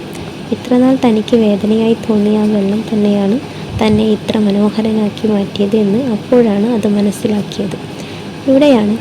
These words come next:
കഥ ജീവിതമാക്കുന്നത്. സുഹൃത്തുക്കളെ, നിങ്ങളും ആ ചെറുകല്ല് പോലെയാണ്. ഇന്ന് നിങ്ങൾ ചോദിക്കാം, "എനിക്ക് എന്താണ് ഒന്നും നടക്കുന്നില്ല, എല്ലാവരും മുന്നോട്ട് പോയല്ലോ, എൻ്റെ കഷ്ടപ്പാട് എന്തിന്?" പക്ഷേ നിങ്ങൾ അനുഭവിക്കുന്ന ഓരോ വേദനയും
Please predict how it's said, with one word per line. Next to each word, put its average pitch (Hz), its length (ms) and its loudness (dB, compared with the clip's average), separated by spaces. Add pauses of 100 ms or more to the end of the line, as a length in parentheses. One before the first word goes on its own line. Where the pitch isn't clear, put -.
കഥ 226 160 2
ജീവിതമാക്കുന്നത്. 208 1000 0 (200)
സുഹൃത്തുക്കളെ, 226 680 -2 (220)
നിങ്ങളും 262 420 4
ആ 233 100 2
ചെറുകല്ല് 208 500 2
പോലെയാണ്. 190 560 2 (720)
ഇന്ന് 269 240 6
നിങ്ങൾ 233 240 6
ചോദിക്കാം, 208 600 -2 (200)
"എനിക്ക് 233 300 2
എന്താണ് 214 460 4
ഒന്നും 220 360 2
നടക്കുന്നില്ല, 202 640 2 (240)
എല്ലാവരും 220 520 4
മുന്നോട്ട് 202 380 0
പോയല്ലോ, 208 480 2 (540)
എൻ്റെ 220 220 4
കഷ്ടപ്പാട് 214 600 0
എന്തിന്?" 190 440 0 (260)
പക്ഷേ - 320 -4 (180)
നിങ്ങൾ 233 280 4
അനുഭവിക്കുന്ന 208 880 0
ഓരോ 214 160 4
വേദനയും 208 600 2